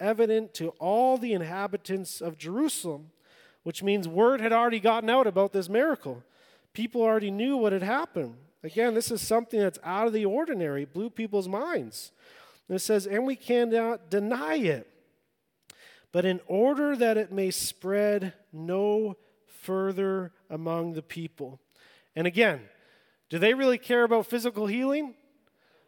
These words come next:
I mean, if that's what's spreading among the people, they'd be very happy. It's, it's more than that. "In order that it may be spread no further among the people, let us warn them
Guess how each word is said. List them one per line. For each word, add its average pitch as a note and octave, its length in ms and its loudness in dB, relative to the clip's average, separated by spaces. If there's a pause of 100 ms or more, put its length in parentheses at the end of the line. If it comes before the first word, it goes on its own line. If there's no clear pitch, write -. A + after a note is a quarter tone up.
(180)
I E3 80 -4
mean, F#3+ 160 2
if E3+ 100 -2
that's A#3 320 2
what's A#3 160 0
spreading A#3+ 380 2
among A#3 240 2
the A3 60 -2
people, A#3 360 -2
they'd A3+ 180 2
be A3+ 120 -2
very A3 240 4
happy. G#3 500 -4 (180)
It's, - 300 -6
it's G3+ 240 0
more D4 340 4
than G3 180 2
that. B2+ 280 -10 (1300)
"In F#3+ 140 0
order C#4 240 4
that C#4 180 6
it B3+ 40 -4
may B3 140 2
be A3+ 160 -4
spread A3+ 560 0
no G#3+ 140 4
further A3+ 340 2
among G#3+ 220 0
the G#3 100 0
people, G#3 540 0
let G#3+ 180 2
us B3+ 240 2
warn A#3 480 2
them F#3 520 0